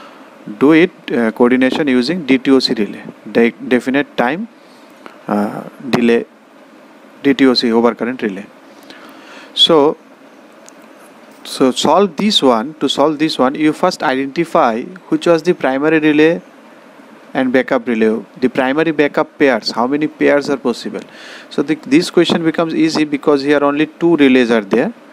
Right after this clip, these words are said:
So this becomes my primary, and if it fails, this should. But this job is little bit, mm, tricky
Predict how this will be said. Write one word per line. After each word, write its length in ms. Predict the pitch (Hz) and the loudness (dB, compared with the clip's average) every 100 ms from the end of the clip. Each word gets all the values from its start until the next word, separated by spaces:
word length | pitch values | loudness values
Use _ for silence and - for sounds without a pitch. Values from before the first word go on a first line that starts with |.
| - - - | -20 -20 -10
So 160 | - | -6
this 240 | 120 151 151 | 0 0 0
becomes 360 | 143 151 151 | -2 -2 -2
my 180 | 156 151 | -2 -4
primary, 600 | 139 135 131 139 117 175 - - - - - - | -2 -2 -2 -2 -2 -6 -12 -20 -20 -20 -18 -8
and 160 | 120 | 0
if 180 | 135 135 | 0 2
it 160 | 147 139 | 0 -2
fails, 480 | - 170 139 156 - | 0 2 2 0 -4
this 220 | 127 120 | -2 -2
should. 280 | - 151 170 - - - - - - - - - - - - - - - - - - - - - - - | -2 -4 -4 -14 -20 -20 -20 -20 -20 -20 -20 -20 -20 -20 -20 -20 -20 -20 -20 -20 -20 -20 -20 -20 -20 -12
But 280 | - 127 127 | -2 -2 0
this 180 | 156 147 | -2 -2
job 300 | - 160 160 | 2 2 4
is 180 | 160 139 | 0 0
little 300 | 143 170 160 | 0 2 2
bit, 260 | 160 156 - - - - - - - - | 2 0 -4 -6 -20 -20 -20 -20 -20 -14
mm, 320 | 113 110 110 - - - - - - - - - - - - | -8 -6 -6 -10 -16 -20 -20 -20 -20 -20 -20 -20 -20 -20 -4
tricky 520 | 196 185 123 117 | -2 0 0 0